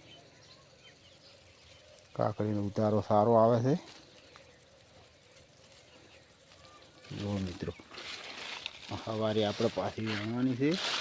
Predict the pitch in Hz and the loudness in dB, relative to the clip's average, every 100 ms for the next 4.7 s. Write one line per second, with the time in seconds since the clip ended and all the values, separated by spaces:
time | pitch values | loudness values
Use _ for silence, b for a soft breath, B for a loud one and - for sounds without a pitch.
0 | - - - - - - - - - - | -2 -2 -6 -12 -10 -10 -12 -16 -18 -18
1 | - - - - - - - - - - | -16 -14 -12 -10 -12 -14 -20 -16 -10 -10
2 | - - - - - - - - - - | -10 -14 -18 -20 -20 -20 -20 -20 -20 -20
3 | - - - - - - - - - - | -20 -20 -16 -10 -6 -4 -4 -6 -12 -20
4 | - 117 107 - 104 98 101 | -16 -12 -10 -8 -8 -6 -8